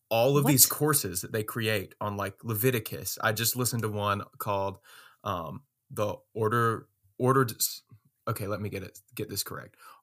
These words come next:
Speaker 1: Order Salutis, which is the Order of Salvation. Um, and it's just,
Speaker 2: Mm-hmm.
Speaker 1: like, deep, deep theological content, but also hot takes and hot topics on current situations that we're facing with, like, deep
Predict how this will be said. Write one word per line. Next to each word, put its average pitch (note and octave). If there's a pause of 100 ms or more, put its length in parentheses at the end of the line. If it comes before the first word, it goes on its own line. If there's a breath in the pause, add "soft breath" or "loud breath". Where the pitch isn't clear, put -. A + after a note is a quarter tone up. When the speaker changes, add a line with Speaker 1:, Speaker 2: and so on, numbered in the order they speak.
Speaker 1:
Order B2
Salutis, G#2
which G#2+
is G#2
the G#2
Order A2
of G2+
Salvation. F#2+ (360)
Um, G2 (480)
and C3
it's A2+
just, C#3
Speaker 2:
Mm-hmm. -
Speaker 1:
like, G2+
deep, C3
deep B2
theological A2
content, G#2+
but -
also A2 (300 soft breath)
hot -
takes -
and G#2
hot G#2
topics -
on G2+
current A2
situations G2+ (300 soft breath)
that A#2
we're G#2+
facing A2
with, F#2+
like, G2+ (200)
deep A2+